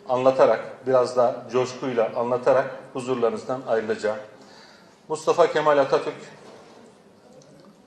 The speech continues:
Sivas Kongresi'nde bir telgraf alır.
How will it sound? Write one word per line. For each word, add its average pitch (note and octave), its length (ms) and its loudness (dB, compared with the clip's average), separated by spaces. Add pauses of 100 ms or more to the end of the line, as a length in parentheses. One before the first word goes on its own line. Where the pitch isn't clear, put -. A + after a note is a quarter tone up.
(220)
Sivas D3 460 2
Kongresi'nde B2 880 -2 (880)
bir C#3+ 140 -4 (180)
telgraf B2 460 -2
alır. F#2+ 200 -6